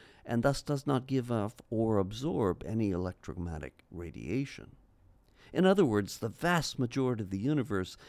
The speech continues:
is, at least for now, off limits to us. I could multiply examples like this, but I think that should be sufficient.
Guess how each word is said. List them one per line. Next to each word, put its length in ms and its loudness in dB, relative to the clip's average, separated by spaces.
is, 300 2
at 100 -10
least 300 -4
for 160 -6
now, 420 0
off 300 -2
limits 480 -4
to 220 -10
us. 440 -16
I 120 4
could 220 0
multiply 540 0
examples 560 -8
like 200 -10
this, 200 -14
but 180 -6
I 120 -6
think 320 -6
that 220 -10
should 200 -16
be 100 -8
sufficient. 560 -16